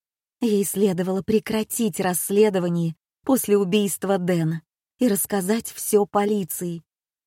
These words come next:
Не стоило у всех на виду встречаться с Брэмом Беккером в аэропорту Амстердама на обратном пути из Баден-Бадена.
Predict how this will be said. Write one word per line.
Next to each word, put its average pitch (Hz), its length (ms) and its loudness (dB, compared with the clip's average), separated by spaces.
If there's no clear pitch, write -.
Не 262 160 4
стоило 208 520 2
у 196 80 2
всех - 400 -2
на 196 140 -2
виду 196 340 -2
встречаться 196 840 -4
с 180 100 -2
Брэмом 196 500 0
Беккером 180 580 0
в 247 120 0
аэропорту 202 680 0
Амстердама 185 840 0
на 175 200 0
обратном 180 540 0
пути 190 400 -4
из 170 140 -4
Баден-Бадена. 180 1000 -2